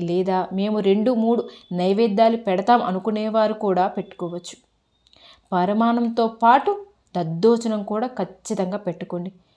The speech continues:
ఇంట్లో మీరందరూ కూడా ఇలా పెట్టిన ప్రసాదాన్ని ఇంట్లో ఉన్నవారందరూ కూడా స్వీకరించండి. మీరు గుర్తుపెట్టుకోవాల్సిన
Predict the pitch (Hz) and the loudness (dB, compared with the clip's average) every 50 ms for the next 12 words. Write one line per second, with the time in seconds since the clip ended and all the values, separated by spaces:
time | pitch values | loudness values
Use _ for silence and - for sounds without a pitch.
0 | _ _ 180 180 196 202 202 220 233 220 220 - - - _ _ _ _ _ 214 | _ _ -4 -2 -2 -2 -2 0 0 0 0 0 -4 -10 _ _ _ _ _ -12
1 | 196 - 226 233 233 233 214 202 214 240 254 330 339 339 339 311 302 233 - 208 | -6 0 2 2 4 4 2 2 2 4 4 4 4 6 4 4 4 4 4 2
2 | 208 202 202 202 - 185 175 185 - - 214 220 226 - - - _ _ _ _ | 2 0 0 0 -2 -4 -4 -4 -6 -6 -4 -4 -4 -4 -6 -12 _ _ _ _
3 | _ _ _ _ _ - 190 185 - - 226 226 214 220 208 202 202 202 202 202 | _ _ _ _ _ -8 -8 -8 -4 -2 0 0 0 0 0 0 0 0 -2 -2
4 | 196 196 202 226 220 220 214 202 202 196 196 196 202 208 208 208 202 196 196 202 | -6 -6 -4 -2 0 0 0 0 -2 -2 -2 -2 -4 -4 -2 -4 -2 -2 -2 -2
5 | 220 220 262 302 302 302 - 214 196 190 214 247 - - - - - 185 190 190 | 0 0 0 0 0 0 -2 -4 -4 -4 -4 -6 -8 -14 -18 -8 -4 -2 -2 -2
6 | 269 285 285 269 254 262 277 277 269 277 269 _ _ _ _ _ _ _ _ _ | -2 -4 -4 -4 -4 -4 -6 -6 -6 -8 -12 _ _ _ _ _ _ _ _ _
7 | _ _ _ _ _ _ _ _ _ _ _ _ _ _ _ _ _ _ _ 208 | _ _ _ _ _ _ _ _ _ _ _ _ _ _ _ _ _ _ _ 0
8 | 214 254 294 302 311 226 214 202 202 - - 233 247 247 247 - 220 220 220 214 | 2 2 2 2 2 0 -2 -4 -4 -4 -4 -2 -2 -2 -2 -2 -2 0 0 0
9 | 214 214 233 | 0 -2 -4